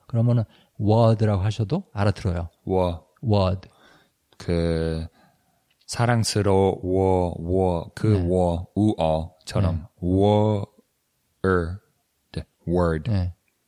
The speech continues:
Speaker 2: word 하실 수 있다면
Speaker 1: 네.
Speaker 2: word.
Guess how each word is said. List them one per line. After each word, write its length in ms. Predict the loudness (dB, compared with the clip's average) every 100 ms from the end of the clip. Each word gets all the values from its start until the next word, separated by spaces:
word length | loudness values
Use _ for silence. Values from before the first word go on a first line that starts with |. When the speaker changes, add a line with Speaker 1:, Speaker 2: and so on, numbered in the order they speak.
| _ _ -8
Speaker 2:
word 400 | -2 0 -2 -6 -18 _
하실 300 | -14 -8 -6
수 160 | -6 -8
있다면 420 | -6 -4 -2 -4 -6 _ -6
Speaker 1:
네. 160 | -4 -4 -8 _ _
Speaker 2:
word. 540 | -2 0 2 0 -4